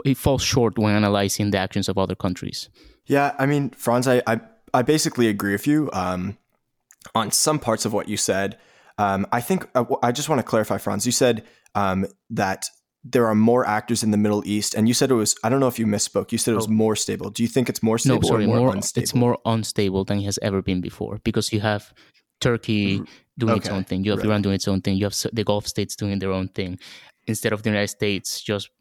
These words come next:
Speaker 1: directing certain countries to follow their, n-, like, a central, a central strategy. It's just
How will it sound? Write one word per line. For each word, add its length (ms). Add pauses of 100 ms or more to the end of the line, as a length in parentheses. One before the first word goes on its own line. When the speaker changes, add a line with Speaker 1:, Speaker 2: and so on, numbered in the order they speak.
(120)
Speaker 1:
directing 720
certain 320
countries 640 (100)
to 80
follow 300
their, 260 (460)
n-, 160
like, 220
a 40
central, 600
a 60
central 300
strategy. 480
It's 120
just 140